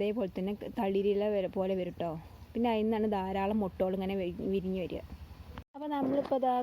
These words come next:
എന്താ പറയുക, തളിര്, ആ, തളിര് വരും പറഞ്ഞില്ല. അപ്പോൾ ഈ രീതിയിലാട്ടോ നമ്മൾ വെട്ടിക്കളഞ്ഞ ആ തളിര് വരുന്നത്. അപ്പോൾ അങ്ങനെ എല്ലാറ്റിലും ഇങ്ങനെ തളിര് വന്നിട്ട് അവസാനം കുറച്ചും കൂടി, ഒന്നും കൂടി ഒരു മൂപ്പായി കഴിഞ്ഞാൽ അതിൽ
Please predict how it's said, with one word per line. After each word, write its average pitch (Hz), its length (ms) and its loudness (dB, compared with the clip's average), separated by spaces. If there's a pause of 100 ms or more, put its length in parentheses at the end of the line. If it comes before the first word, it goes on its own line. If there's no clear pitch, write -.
(180)
എന്താ 214 220 2
പറയുക, 208 240 0 (100)
തളിര്, 214 380 4
ആ, - 20 0 (140)
തളിര് 220 300 2
വരും 214 200 4
പറഞ്ഞില്ല. 180 320 -4
അപ്പോൾ 233 180 -2
ഈ 269 40 2 (100)
രീതിയിലാട്ടോ 202 460 2
നമ്മൾ - 260 6
വെട്ടിക്കളഞ്ഞ 190 500 4 (260)
ആ 196 40 -2 (140)
തളിര് 190 340 0
വരുന്നത്. 185 320 -2 (640)
അപ്പോൾ 233 160 -4
അങ്ങനെ 240 260 0
എല്ലാറ്റിലും 220 560 0
ഇങ്ങനെ 214 220 -2
തളിര് 190 300 0
വന്നിട്ട് 185 340 -4
അവസാനം 196 500 -4
കുറച്ചും 233 440 -2
കൂടി, 240 160 0 (200)
ഒന്നും 233 260 0
കൂടി 269 220 0
ഒരു 262 140 8 (140)
മൂപ്പായി 208 440 -2
കഴിഞ്ഞാൽ 208 260 -4
അതിൽ 202 140 -6